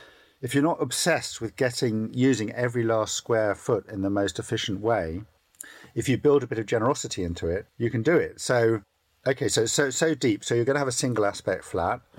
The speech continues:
Some of it's gonna be a long way from a window. That's suboptimal. But if people have got a bit of a bigger flat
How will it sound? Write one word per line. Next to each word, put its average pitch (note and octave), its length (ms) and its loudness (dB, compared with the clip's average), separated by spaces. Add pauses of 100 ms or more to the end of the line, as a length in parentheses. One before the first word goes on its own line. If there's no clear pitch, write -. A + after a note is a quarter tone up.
(1300)
Some D3 260 -2
of A#2+ 80 -6
it's A2+ 140 -6
gonna G#2+ 160 -2
be G#2+ 60 6
a G#2+ 40 0
long G#2+ 160 2
way G2+ 140 2
from G#2 160 -6
a G2 40 2
window. F#2+ 580 0 (460)
That's - 540 -4
suboptimal. G#2+ 1040 0 (420)
But B2 100 0
if - 140 2
people C#3 200 0
have A2+ 60 -6
got A#2+ 100 4
a G2 40 -4
bit G#2+ 140 2
of G#2 60 -2
a G#2 80 2
bigger A#2 280 0
flat F#2 380 -2